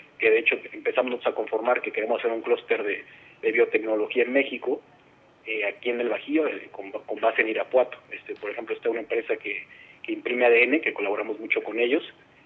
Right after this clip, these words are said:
y es la única empresa en todo México que imprime A D N, de síntesis de A D N, está en Irapuato.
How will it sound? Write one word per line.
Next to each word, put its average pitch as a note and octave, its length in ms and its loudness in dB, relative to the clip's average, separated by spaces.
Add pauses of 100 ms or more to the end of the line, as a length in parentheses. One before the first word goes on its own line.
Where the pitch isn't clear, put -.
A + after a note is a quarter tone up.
(280)
y A#2 80 -4
es A2+ 60 -4
la A#2+ 60 4
única A#2 220 -2
empresa A#2 260 0
en A2+ 80 -4
todo B2+ 120 6
México B2+ 320 0
que G#2+ 60 -6
imprime A2+ 300 -2
A A2 40 0
D A2+ 100 2
N, A2 160 -4
de F#2+ 140 -2
síntesis A2 400 -6
de A2 80 0
A - 20 2
D A2+ 120 2
N, C3 240 -2
está - 160 -12
en G2+ 80 -10
Irapuato. G#2 440 -4